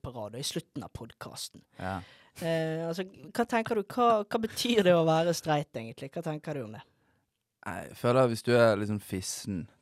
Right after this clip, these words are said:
Speaker 2: type, så liksom på jobb, og så går du hjem, og så lager du middag, så sitter du ned og ser liksom en eller annen fucking serie på tolv sesonger, så du setter om igjen og om igjen og om igjen.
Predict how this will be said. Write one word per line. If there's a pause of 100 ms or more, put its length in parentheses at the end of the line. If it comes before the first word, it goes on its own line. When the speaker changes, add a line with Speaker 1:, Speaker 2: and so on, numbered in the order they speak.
Speaker 2:
type,
så
liksom (840)
på
jobb,
og
så
går
du
hjem,
og
så
lager
du
middag,
så
sitter
du
ned
og
ser
liksom (400)
en
eller
annen
fucking (720)
serie
på
tolv
sesonger,
så
du
setter
om
igjen
og
om
igjen
og
om
igjen.